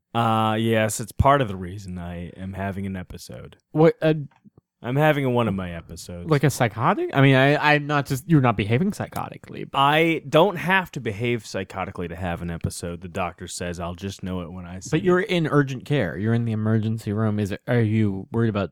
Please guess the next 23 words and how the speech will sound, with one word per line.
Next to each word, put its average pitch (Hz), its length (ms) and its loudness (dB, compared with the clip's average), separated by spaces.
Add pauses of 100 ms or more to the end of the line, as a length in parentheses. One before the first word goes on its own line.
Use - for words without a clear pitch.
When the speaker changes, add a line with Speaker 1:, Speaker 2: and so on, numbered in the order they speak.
(100)
Speaker 2:
your 104 180 -2
own 120 200 -2
safety? 175 680 -6
Or? 107 80 -2
Speaker 1:
I 156 720 2 (420)
don't 185 340 2
often 147 460 2
worry 107 260 -2
about 98 320 -6
the 101 80 -14
safety 98 440 -10
of 92 100 -10
others 95 260 -8
so 101 140 -14
much 95 240 -14
as 92 100 -14
I 92 60 -12
worry 90 280 -12
about 90 360 -14 (380)
the 104 60 -12
safety 104 400 -12
of 90 80 -14
myself. 85 880 -14